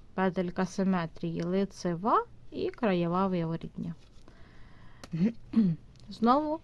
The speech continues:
повторюємо, виворітній ряд у нас завжди буде пров'язуватися за малюночком. Ось як у нас є петельки на спиці, так ми їх і пров'язуємо.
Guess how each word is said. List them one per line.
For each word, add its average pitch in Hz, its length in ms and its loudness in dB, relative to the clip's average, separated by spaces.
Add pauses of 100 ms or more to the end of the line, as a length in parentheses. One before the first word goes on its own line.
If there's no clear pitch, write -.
(320)
повторюємо, 180 760 2
виворітній 233 640 6
ряд 220 220 6
у 277 40 2
нас 233 320 4
завжди 220 560 4
буде 214 300 4
пров'язуватися 220 1120 0 (360)
за 190 220 2
малюночком. 175 720 0 (1400)
Ось 196 360 0
як 196 240 4
у 185 40 2
нас 175 380 -2
є 214 400 4 (240)
петельки 269 500 0
на 254 120 2
спиці, 240 520 0
так 262 280 -2
ми 214 180 4
їх 208 380 -2
і 233 120 2
пров'язуємо. 170 1080 -2